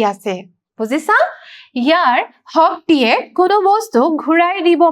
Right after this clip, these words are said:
পাৰে। সেয়েহে বতাহ হৈছে এক শক্তি। অৰ্থাৎ বতাহৰ এনে কিছুমান শক্তি আছে, যি শক্তি কি কৰে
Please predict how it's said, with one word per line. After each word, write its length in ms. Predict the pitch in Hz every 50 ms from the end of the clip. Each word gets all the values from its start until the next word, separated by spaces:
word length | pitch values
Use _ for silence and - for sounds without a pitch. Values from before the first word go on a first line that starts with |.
| 311 269
পাৰে। 240 | 226 196 185 185 180 - - - - - - - -
সেয়েহে 380 | 277 254 254 262 233 285 311 415 - - - - _ - 226
বতাহ 420 | 262 277 277 269 - 330 349 403 440 339
হৈছে 360 | 294 262 233 226 233 - 262 285 370 - - 240 240
এক 80 | 254 - - -
শক্তি। 400 | 240 226 233 - _ - 208 196 180 185 175 - - - - - 220
অৰ্থাৎ 400 | 226 226 269 247 269 277 359 571 480 277
বতাহৰ 480 | 262 240 240 - 247 247 240 302 359 359 285 226
এনে 140 | 220 247 330 -
কিছুমান 340 | 392 381 - 392 392 403 403 339
শক্তি 280 | 370 370 370 - - 370 381 381
আছে, 200 | 370 381 - 427 440 415 311 247
যি 100 | 294 339 370 320
শক্তি 300 | - 403 392 392 - 403 415 392
কি 80 | 392 370 359 381
কৰে 140 | 381 392